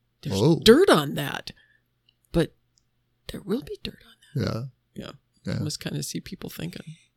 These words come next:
Speaker 2: Mm-hmm.
Speaker 1: Anyway.
Speaker 2: Let's go on. The Old Testament lesson for year C, Ordinary eighteen, is Ecclesiastes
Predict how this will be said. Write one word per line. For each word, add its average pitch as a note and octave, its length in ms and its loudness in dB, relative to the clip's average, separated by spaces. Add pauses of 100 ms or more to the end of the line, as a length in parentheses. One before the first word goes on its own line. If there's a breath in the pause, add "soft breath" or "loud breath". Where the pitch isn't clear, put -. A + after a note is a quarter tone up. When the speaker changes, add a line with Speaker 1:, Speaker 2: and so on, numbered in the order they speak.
Speaker 2:
Mm-hmm. F#2 360 -4 (280)
Speaker 1:
Anyway. F3+ 320 2 (540)
Speaker 2:
Let's F#2+ 460 0
go B2+ 240 8
on. F3+ 340 2 (1800)
The C#3+ 180 6
Old E3 240 8
Testament B2 440 8
lesson B2 540 4
for A2 360 4
year A2 280 4
C, B2+ 480 4
Ordinary A#2 600 4
eighteen, B2 720 4
is A#2 520 4
Ecclesiastes C#3 1500 6